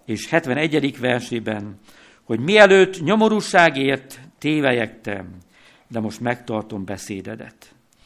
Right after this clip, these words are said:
Jó nekem, hogy nyomorúságért, hogy megtanuljam rendelkezéseidet.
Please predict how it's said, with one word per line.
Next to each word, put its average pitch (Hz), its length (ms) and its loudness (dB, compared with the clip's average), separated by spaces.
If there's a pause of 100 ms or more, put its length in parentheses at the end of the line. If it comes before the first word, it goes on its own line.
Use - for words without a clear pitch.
(480)
Jó 170 300 4
nekem, 180 440 4
hogy 160 160 0
nyomorúságért, 123 1160 -4 (420)
hogy 104 200 -6
megtanuljam 110 920 -4 (160)
rendelkezéseidet. 95 1500 -12